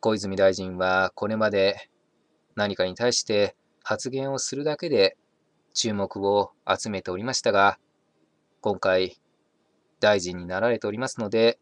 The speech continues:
責任を持って問題解決に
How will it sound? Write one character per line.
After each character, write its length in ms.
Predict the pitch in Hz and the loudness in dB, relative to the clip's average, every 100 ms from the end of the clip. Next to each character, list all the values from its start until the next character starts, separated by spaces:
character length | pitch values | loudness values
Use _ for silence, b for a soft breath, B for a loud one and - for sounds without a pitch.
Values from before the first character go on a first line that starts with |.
| _ _ _ _ | _ _ _ _
責 320 | - 110 - | -6 -6 -6
任 160 | 143 147 | -8 -6
を 60 | |
持 80 | 151 | -6
っ 60 | 151 | -8
て 420 | - 107 104 - _ _ | 0 2 2 0 _ _
問 180 | 101 101 | -6 0
題 180 | 101 101 | 2 2
解 180 | 104 98 | -2 -4
決 220 | 98 101 | -8 -8
に 320 | 98 107 107 | -4 -4 -6